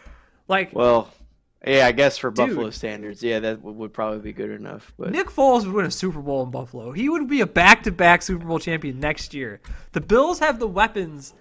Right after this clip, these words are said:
Speaker 1: built like Philly does. They have a running back in LaShawn McCoy. They have a receiver that can go above the roop, above the hoop like Alshon Jeffrey and Calvin Benjamin.
Speaker 2: Mm,
Speaker 1: I,
Speaker 2: that's true.
Speaker 1: I think, I think Nick Foles on the Bills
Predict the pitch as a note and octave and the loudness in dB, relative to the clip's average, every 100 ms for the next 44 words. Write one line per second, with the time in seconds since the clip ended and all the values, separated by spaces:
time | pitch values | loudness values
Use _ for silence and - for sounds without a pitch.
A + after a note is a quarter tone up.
0 | _ _ _ - C3 G3 B3+ A#3 G3+ A#3+ | _ _ _ -20 0 4 4 2 0 0
1 | G#3+ - - B3 C#4+ D#3+ B2 A#2 - - | 0 -6 -4 -2 -2 -6 -6 -8 -10 -4
2 | G3 B3+ G#3 D#3 D#3 G3+ A#3 B3 B3 A3 | -2 -2 -4 -4 -2 -2 -4 -4 -4 -6
3 | F3 - F3+ F#3 F#3 - E3 D3+ C#3 - | -10 -6 -6 -6 -10 -10 -6 -4 -6 -10
4 | - _ D3+ D#3+ D3+ D3+ - F#3 G3+ A3+ | -20 _ -4 -4 -2 -6 -4 -6 -4 -4
5 | A3 A3 G#3 F#3+ G3+ G3+ - D3+ D#3+ F3+ | -4 -6 -6 -4 -2 -2 -4 -4 -2 -2
6 | F#3+ F#3 F#3 F3+ - - C3+ D#3 F3 E3+ | -2 -2 -2 -4 -12 -10 -4 -2 -4 -2
7 | G3+ E3+ - - C#3 D3 D3+ E3 D#3 D#3 | 0 0 -2 -10 -6 -4 -4 -6 -4 -2
8 | D3 C#3 B2+ B2+ - - C#3 D3 E3 D#3 | -2 -2 -6 -8 -14 -12 -8 -2 0 -2
9 | C#3+ D3 C#3 A2 G2+ A#2+ _ _ _ _ | -2 -2 -2 -8 -14 -20 _ _ _ _
10 | _ _ _ _ _ _ _ _ E3 C#3 | _ _ _ _ _ _ _ _ -4 -4
11 | C#3+ - - A3 D#4 G#4 G4 - - _ | -6 -10 -2 -2 0 -2 -4 -8 -20 _
12 | - - _ _ _ _ _ _ _ _ | -20 -20 _ _ _ _ _ _ _ _
13 | _ C#3 D3+ A#3 A#3+ G#3 E3 D3+ F3 - | _ -4 -2 -2 -4 -6 -6 -4 -6 -2
14 | A3+ G3+ D#3+ D3 C#3 - C#3 C#3 C3 D3+ | 0 2 2 0 -4 -10 -8 -8 -4 0
15 | D3 C3+ C3 | 0 -2 -6